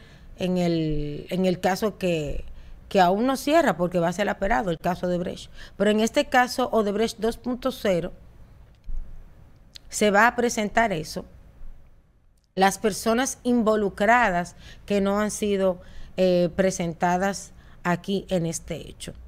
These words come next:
Pero en este sentido, eh, sería muy interesante ver que en esta nueva etapa de este caso, nosotros podamos ver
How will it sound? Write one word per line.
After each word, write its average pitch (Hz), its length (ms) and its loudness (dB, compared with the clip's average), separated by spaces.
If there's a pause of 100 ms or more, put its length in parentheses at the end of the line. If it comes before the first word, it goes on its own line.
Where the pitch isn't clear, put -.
(1800)
Pero 208 460 4 (300)
en 208 160 4
este 254 260 2
sentido, 220 720 2 (1300)
eh, 180 720 2 (280)
sería 254 440 4
muy 302 320 4
interesante 196 960 2
ver 185 440 2
que 214 120 2
en 214 160 4
esta 285 340 2
nueva 262 300 4
etapa 190 480 4
de 180 80 0
este 185 300 -2
caso, 175 500 0 (1400)
nosotros 240 540 2
podamos 214 880 2
ver 185 640 2